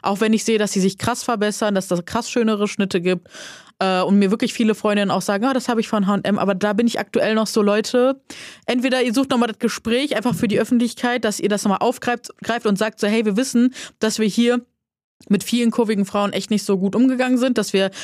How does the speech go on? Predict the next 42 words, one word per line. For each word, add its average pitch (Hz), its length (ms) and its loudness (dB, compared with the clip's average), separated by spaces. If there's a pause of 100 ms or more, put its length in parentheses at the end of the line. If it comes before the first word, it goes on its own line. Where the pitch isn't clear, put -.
(100)
die 214 80 0
Klamotten 196 420 2
einfach 294 320 -2
aus 262 160 0
den 269 160 2
Filialen 214 520 2
verbannt 196 340 -2
haben. 196 160 2
Wir 196 140 2
wissen, 294 260 0
dass 226 140 0
das 220 120 0
eure 185 220 -2
einzige 285 640 0 (260)
oder 202 260 2
eine 277 220 0
der 226 140 0
wenigen 262 280 0
einzigen 233 340 -2
Anlaufstellen 190 600 0
war, 185 180 2
aber 175 160 0
die 185 80 0
ist 233 100 -2
jetzt 247 140 -6
gestrichen. 202 560 0 (300)
Wie 233 300 2
es 269 100 -6
dazu 233 300 -2
kam, 175 440 -2
dass 190 160 -2
sie 233 60 0
es 208 80 0
ein 220 80 4
bisschen 240 240 -2
aufklären, 202 460 0
ein - 20 0
bisschen 202 200 -4
erklären 226 520 0 (240)
und 202 160 4
ein 196 60 6
bisschen, 208 500 2